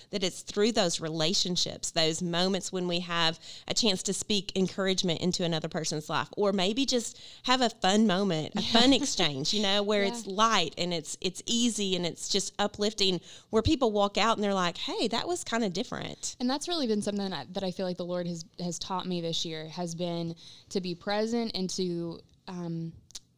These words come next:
Speaker 2: just love on people where I'm at, even if I feel like, "Okay, Lord, this is kind of like a pruning season, so to speak, of a, a cutting away and pulling back,"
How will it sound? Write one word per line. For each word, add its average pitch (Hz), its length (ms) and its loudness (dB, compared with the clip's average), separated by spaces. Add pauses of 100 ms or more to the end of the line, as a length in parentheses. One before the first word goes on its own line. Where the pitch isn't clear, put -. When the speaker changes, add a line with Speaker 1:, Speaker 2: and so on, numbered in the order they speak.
(100)
Speaker 2:
just 233 200 -6
love 196 240 0
on 226 140 0
people 226 260 0
where 180 100 -2
I'm 175 180 -2
at, 160 260 -6
even 254 220 0
if 285 140 -2
I 226 140 2
feel 208 240 -4
like, 165 300 -4 (460)
"Okay, 196 200 -2
Lord, 180 240 0
this 190 100 -2
is 196 120 -6
kind 196 180 -2
of 170 80 -4
like 160 160 -4
a - 60 -8
pruning 220 380 2
season, 233 300 2
so 240 160 0
to 226 60 0
speak, 262 300 -4
of 175 120 -2
a, 165 220 -2
a 165 160 -6
cutting 180 340 -4
away 180 460 -4
and 160 160 -6
pulling 175 340 -2
back," 160 440 -10